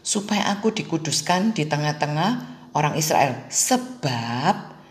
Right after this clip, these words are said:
akulah Tuhan yang menguduskan kamu, yang membawa kamu keluar dari tanah Mesir, supaya aku menjadi Allahmu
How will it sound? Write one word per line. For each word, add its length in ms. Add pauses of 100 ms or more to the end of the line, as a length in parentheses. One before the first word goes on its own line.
(440)
akulah 1200
Tuhan 560
yang 320
menguduskan 720
kamu, 400 (960)
yang 240
membawa 480
kamu 240
keluar 400
dari 240
tanah 320
Mesir, 400 (400)
supaya 640
aku 400
menjadi 480
Allahmu 720